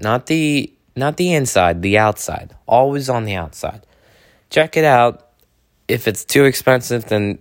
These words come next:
my top two got you. My, my, my two got you. Um, go, go to, uh, whew, what? Oh, Steak 'em Up. It's in New Jersey.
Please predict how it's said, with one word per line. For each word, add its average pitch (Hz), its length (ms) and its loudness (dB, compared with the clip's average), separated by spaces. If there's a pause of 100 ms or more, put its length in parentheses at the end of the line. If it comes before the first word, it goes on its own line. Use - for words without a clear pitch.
(100)
my 104 160 0
top 110 300 2
two 110 180 -2
got 98 260 2
you. 95 240 -2 (140)
My, 98 260 -4
my, 95 240 -4 (160)
my 101 300 -4
two 110 240 -8
got 92 280 -4
you. 90 220 -8 (920)
Um, 104 640 2 (1160)
go, 120 680 4 (2750)
go 139 280 0
to, 147 720 -4
uh, 107 460 2
whew, 117 480 -4 (120)
what? 139 240 -10 (240)
Oh, 104 240 2
Steak - 420 0
'em 160 140 0
Up. 98 260 -2 (540)
It's 113 220 -2
in 165 120 2
New 214 160 0
Jersey. 104 540 0